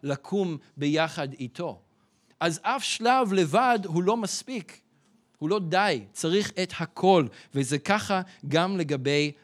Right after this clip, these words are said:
המשיח עצמו. אז הוא מלמד את התלמידים לגבי זה בצורה מאוד גלויה. גם כאן כתוב שהוא לימד אותם בצורה גלויה, ועוד פעמיים לפחות שמתועד לנו בבשורה של מתי. אנחנו נגיע לזה גם בפרק ט', גם בפרק י'.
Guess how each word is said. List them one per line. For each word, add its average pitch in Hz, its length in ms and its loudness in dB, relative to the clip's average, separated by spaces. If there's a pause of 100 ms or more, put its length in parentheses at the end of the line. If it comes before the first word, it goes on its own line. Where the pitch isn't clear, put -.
המשיח 131 600 -4
עצמו. 113 480 -8 (280)
אז 151 120 0
הוא 220 100 4
מלמד 226 420 6
את 214 60 -8
התלמידים 190 520 0
לגבי 170 380 2
זה 175 100 -4
בצורה 165 420 0
מאוד 202 340 2
גלויה. 202 420 0
גם 175 420 0
כאן 208 320 0
כתוב 165 260 -6
שהוא 175 160 -2
לימד 143 280 2
אותם 202 220 -4
בצורה 180 380 -2
גלויה, 170 500 4 (480)
ועוד 190 340 2
פעמיים 208 580 0
לפחות 214 460 -4
שמתועד 185 640 -2
לנו 143 300 -4 (260)
בבשורה 165 520 0
של 185 160 -4
מתי. 175 360 0
אנחנו 139 220 -6
נגיע 135 300 -2
לזה 160 220 -2
גם 156 200 0
בפרק 180 400 -4
ט', 185 300 -4
גם 165 220 0
בפרק 180 440 -4
י'. 160 60 2